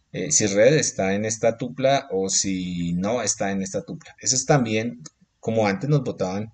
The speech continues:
valores, eh, binarios, verdaderos o falsos, y pues esos valores binarios los podemos manipular. Importante, dependiendo de los valores binarios, más adelante vamos a ver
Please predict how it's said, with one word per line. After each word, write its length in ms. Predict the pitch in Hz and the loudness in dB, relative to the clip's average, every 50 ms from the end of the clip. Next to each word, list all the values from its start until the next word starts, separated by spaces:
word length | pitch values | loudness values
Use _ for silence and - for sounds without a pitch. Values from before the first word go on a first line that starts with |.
| _ _ - - - _ _ _ _ | _ _ -20 -20 -20 _ _ _ _
valores, 600 | - 113 117 113 107 101 95 101 107 110 - - - | 6 8 8 8 8 4 2 0 -2 -4 -8 -10 -6
eh, 120 | - 95 92 | -4 -4 -4
binarios, 600 | 90 104 107 104 98 92 90 95 120 160 170 - | -2 -2 0 2 2 2 0 0 -2 -2 0 2
verdaderos 460 | 151 - 101 95 90 87 87 107 - | 2 2 2 2 0 -2 -2 -4 -6
o 60 | 143 | -6
falsos, 380 | - - 104 101 - 202 208 - - | -4 -2 -2 -2 -4 -8 -10 -10 -8
y 260 | 170 151 117 110 110 | -6 -4 -4 -4 -4
pues 160 | - 117 104 104 | -4 -4 -4 -4
esos 100 | 104 107 | -4 -2
valores 240 | 117 113 104 98 101 | -2 0 0 -2 -4
binarios 340 | 113 117 104 90 87 98 101 | -4 -4 -4 -4 -4 -2 -4
los 120 | 110 - | -4 -4
podemos 280 | - 107 90 95 95 104 | -4 -4 -4 -4 -4 -4
manipular. 560 | 107 107 107 104 - 123 135 139 - - - _ _ _ _ _ _ _ _ _ _ _ _ _ _ - | -4 -4 -6 -6 -4 0 2 2 0 0 -6 _ _ _ _ _ _ _ _ _ _ _ _ _ _ -4
Importante, 840 | 120 117 117 120 113 - - 113 107 107 107 - 156 196 202 - - | -2 0 2 2 2 4 4 2 2 2 0 0 -2 -2 -2 -4 -2
dependiendo 640 | 120 117 113 - 113 104 101 101 98 98 101 113 | 0 2 2 4 2 2 2 0 0 2 4 6
de 320 | 123 127 120 107 90 78 73 | 6 6 6 4 2 -2 -6
los 160 | 90 104 101 98 | -6 -4 -2 0
valores 280 | 104 98 98 101 107 | 2 2 2 0 -2
binarios, 640 | 117 131 120 101 95 95 113 151 185 - - - _ - | -2 -2 -2 -2 -2 -2 -2 -4 -4 -4 -8 -12 _ -10
más 240 | 98 98 104 98 - | -6 -2 0 4 4
adelante 340 | 220 - 113 101 98 104 | 4 4 4 2 0 2
vamos 260 | 110 110 107 117 - 135 | 0 2 0 0 0 2
a 40 | |
ver 160 | 113 95 - | 2 0 0